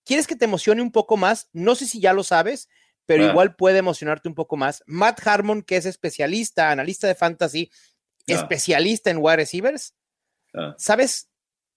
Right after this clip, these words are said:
Speaker 1: con quién ac-, sí, con quién compara a Jonathan Mingo?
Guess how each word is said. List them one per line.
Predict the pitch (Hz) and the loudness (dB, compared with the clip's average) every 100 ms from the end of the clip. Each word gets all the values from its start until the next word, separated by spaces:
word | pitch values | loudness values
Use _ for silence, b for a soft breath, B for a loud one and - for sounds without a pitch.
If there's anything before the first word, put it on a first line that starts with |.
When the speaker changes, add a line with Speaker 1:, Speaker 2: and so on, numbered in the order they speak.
| _ _ _ _ _ _ _ _ | _ _ _ _ _ _ _ _
Speaker 1:
con | 185 180 | 0 0
quién | - 190 220 262 - | -6 -2 0 -2 -4
ac-, | 165 - _ _ 156 | -6 -6 _ _ -12
sí, | - | -10
con | 226 165 | -6 -6
quién | 170 208 | -4 -4
compara | 247 214 196 | -4 0 0
a | 196 | 0
Jonathan | 185 185 165 | -4 -4 -4
Mingo? | 156 202 320 | -4 -8 -14